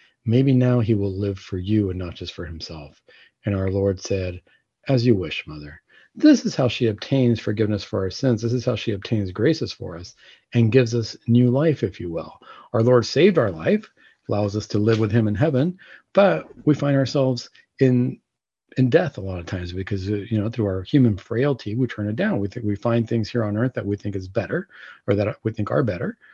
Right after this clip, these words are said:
And next thing you know, we kinda turn a shoulder to our Lord, but Our Lady's there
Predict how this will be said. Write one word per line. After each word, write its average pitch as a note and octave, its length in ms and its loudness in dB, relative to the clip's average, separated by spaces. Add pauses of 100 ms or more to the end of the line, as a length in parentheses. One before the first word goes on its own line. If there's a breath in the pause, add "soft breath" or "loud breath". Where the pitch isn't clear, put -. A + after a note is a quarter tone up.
(340 soft breath)
And D3 360 0
next D#3 200 -2
thing D#3 100 0
you D3+ 60 4
know, F3+ 320 4
we D#3+ 300 4
kinda C#3+ 420 -2 (560)
turn E3+ 180 0
a C#3+ 40 0
shoulder D3+ 280 0
to D3+ 140 -2
our C#3 80 2
Lord, E3+ 260 2
but A#2+ 120 0
Our A#2+ 140 4
Lady's C#3 400 0
there C3 420 -6